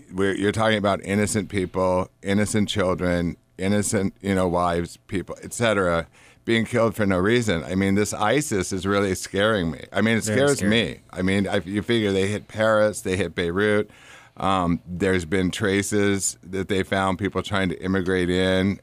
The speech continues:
Speaker 1: even into San Diego. Did you guys see that? It was like a
Speaker 2: Mm-hmm.
Speaker 1: camp
Speaker 2: Yeah.
Speaker 1: up that they were, like, some training thing. There was a handful of 'em. This is in the last year or so. So it wasn't super recent, but recent enough to be scary, to think, like, "What's going on here?"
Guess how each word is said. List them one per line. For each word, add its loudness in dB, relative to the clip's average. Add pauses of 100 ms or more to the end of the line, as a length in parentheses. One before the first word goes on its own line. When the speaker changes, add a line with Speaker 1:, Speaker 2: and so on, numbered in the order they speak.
(120)
Speaker 1:
even 0
into 0
San -2
Diego. 2 (140)
Did -14
you -2
guys -2
see -2
that? -2 (960)
It -2
was 0
like 2
a 2
Speaker 2:
Mm-hmm. -6 (100)
Speaker 1:
camp 0
Speaker 2:
Yeah. 0
Speaker 1:
up -4
that -8
they 0
were, 2
like, 0
some -4
training 0
thing. -2
There 0
was -2
a 0
handful -2
of 0
'em. 0
This -4
is -6
in 2
the 2
last 0
year 2
or -2
so. -4
So -2
it 2
wasn't 0
super 0
recent, 0
but 0
recent -2
enough -2
to -6
be -2
scary, 0
to -8
think, -2
like, 0
"What's -8
going -2
on 0
here?" -6